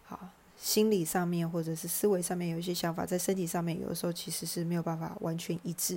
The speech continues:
的。那这个时候，其实我们要调整的就是我们身体上面要常常跟身体对话。那跟身体，呃，聊聊，说真的身体需要的是什么。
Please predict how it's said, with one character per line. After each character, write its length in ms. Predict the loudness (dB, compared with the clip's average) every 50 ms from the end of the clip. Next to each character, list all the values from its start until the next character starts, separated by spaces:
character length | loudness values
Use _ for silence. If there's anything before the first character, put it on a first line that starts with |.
| -4 -6 -10
的。 60 | -14 -14 -16 -20 -20 -20 -20 -18 -18 -18 -18 -18 -6 -2
那 100 | 0 2
这 100 | 4 8
个 120 | 8 8
时 160 | 8 8 4 4
候， 160 | 6 6 4
其 160 | 4 2 -2
实 100 | 0 0
我 80 | 0 0
们 140 | 0 2
要 120 | 2 2 2
调 240 | 2 0 -2 -2 0
整 160 | 2 2 0
的 80 | 0 0
就 120 | -2 -4
是 140 | -2 0 0
我 80 | 0 0
们 120 | 0 -2
身 200 | 0 0 0 0
体 120 | 0 -2
上 240 | -4 -2 0 0 0
面 140 | 2 0 0
要 140 | 0 0 -2
常 160 | -2 -4 -2
常 160 | -2 -2 0
跟 160 | 0 0 2
身 260 | 2 2 0 0 0 0
体 160 | -2 -4 -2 2
对 160 | 4 4 4
话。 320 | 4 2 2 2 2 2 0 -8 -20 -20 -20 -20 -20 -20 -20 -20 -20 -20 -12 -2
那 80 | -2 4
跟 220 | 6 6 6 6
身 240 | 4 4 4 4 2
体， 440 | 2 -2 -2 -2 -2 -2 -2 -4 -6 -6 -4
呃， 320 | -2 -2 0 0 0 2
聊 180 | 4 4 4 6
聊， 380 | 6 6 6 4 2 0 -2 -6 -8
说 300 | -6 -4 -2 -2 -2 -4 -6 -12 -20 -10
真 160 | -2 0 0 2
的 120 | 2 0
身 180 | 0 0 -2 -2
体 80 | -2
需 300 | -4 -4 -4 -2 2 4
要 160 | 4 4 4
的 100 | 2 -2
是 140 | -2 -4 -4
什 180 | -4 -4 -4 -6
么。 180 | -8 -10 -12